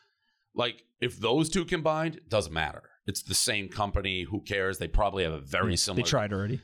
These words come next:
Speaker 2: Yeah.
Speaker 1: Y-, y-, and they have a very similar database. It's like, I guarantee you, almost everybody who has FanDuel has DraftKings and vice versa,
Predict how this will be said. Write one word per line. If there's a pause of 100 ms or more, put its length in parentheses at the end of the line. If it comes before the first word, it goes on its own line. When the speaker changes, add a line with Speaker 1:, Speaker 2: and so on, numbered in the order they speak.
Speaker 2:
Yeah. (100)
Speaker 1:
Y-,
y-,
and
they
have
a
very
similar
database.
It's
like, (420)
I
guarantee
you,
almost
everybody
who
has
FanDuel
has
DraftKings
and
vice
versa,